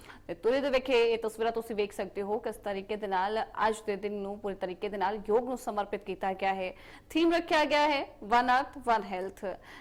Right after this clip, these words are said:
ਯੋਗ ਕਰੋ, ਨਿਰੋਗ ਰਹੋ। ਯੋਗਾ ਦੇ ਨਾਲ ਬਿਮਾਰੀਆਂ ਤੋਂ ਨਿਜਾਤ ਪਾਇਆ ਜਾ ਸਕਦਾ ਹੈ, ਇਹ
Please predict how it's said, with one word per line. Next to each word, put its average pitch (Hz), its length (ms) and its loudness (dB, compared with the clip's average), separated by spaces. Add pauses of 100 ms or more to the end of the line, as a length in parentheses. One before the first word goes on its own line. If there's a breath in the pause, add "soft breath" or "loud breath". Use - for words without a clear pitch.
(120 loud breath)
ਯੋਗ 214 220 6
ਕਰੋ, 247 400 4
ਨਿਰੋਗ 240 400 4
ਰਹੋ। 233 300 2
ਯੋਗਾ 220 280 2
ਦੇ 208 100 -2
ਨਾਲ 220 240 4
ਬਿਮਾਰੀਆਂ 214 480 0
ਤੋਂ 254 140 -2
ਨਿਜਾਤ 226 460 0
ਪਾਇਆ 247 180 4
ਜਾ 233 180 2
ਸਕਦਾ 214 300 -2
ਹੈ, 226 80 0
ਇਹ 233 160 4